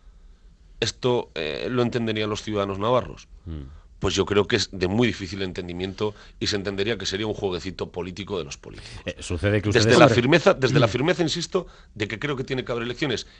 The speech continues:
Speaker 1: y que la anormalidad de lo que está ocurriendo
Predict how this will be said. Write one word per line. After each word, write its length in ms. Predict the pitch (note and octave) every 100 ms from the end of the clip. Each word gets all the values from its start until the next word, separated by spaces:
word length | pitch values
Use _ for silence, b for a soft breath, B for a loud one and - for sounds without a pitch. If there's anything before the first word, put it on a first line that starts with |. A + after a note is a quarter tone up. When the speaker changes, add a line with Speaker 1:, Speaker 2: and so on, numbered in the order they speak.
| b -
Speaker 1:
y 120 | B2
que 140 | -
la 220 | A#2+ A#2 -
anormalidad 760 | A#2+ A#2+ A#2 A2+ A#2 A#2 D#3+ -
de 80 |
lo 160 | A2 F#2+
que 80 | F#2
está 160 | -
ocurriendo 640 | E3+ B2 G#2 A2+ C#3 F3+